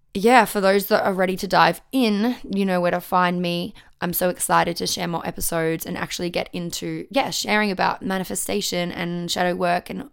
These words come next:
all the things. So Nirvana really is about empowering you to run with the wolves, which is inspired by my favorite book in,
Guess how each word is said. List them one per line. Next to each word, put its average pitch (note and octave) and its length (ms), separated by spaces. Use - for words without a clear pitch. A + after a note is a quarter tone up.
all A3+ 220
the G3 160
things. E3 500
So - 180
Nirvana A3+ 440
really A#3 320
is F#3+ 100
about F#3+ 300
empowering F3+ 540
you F3 100
to F3+ 100
run F3 240
with E3 120
the F3 100
wolves, E3 500
which F#3+ 200
is G3 140
inspired F3+ 600
by E3 160
my E3 160
favorite F3+ 320
book G3+ 140
in, F3+ 200